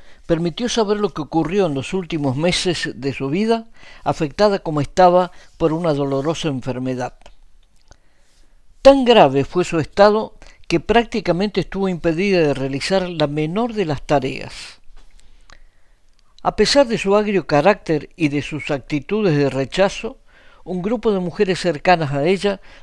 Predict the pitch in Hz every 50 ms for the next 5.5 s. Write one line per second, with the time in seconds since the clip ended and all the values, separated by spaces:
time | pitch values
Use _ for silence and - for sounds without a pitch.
0 | - - - 165 156 160 180 190 180 175 160 165 170 170 165 156 139 131 131 -
1 | - 147 131 - - 190 120 - - - - - - - - _ - - - -
2 | _ _ _ _ _ - - - _ _ _ _ - _ _ - - - - -
3 | 254 277 269 233 - 254 220 202 208 208 202 196 180 165 - 185 214 208 185 151
4 | - 143 127 - 151 131 120 151 175 185 165 143 151 135 - - - 139 - _
5 | - 208 233 226 233 240 - - - -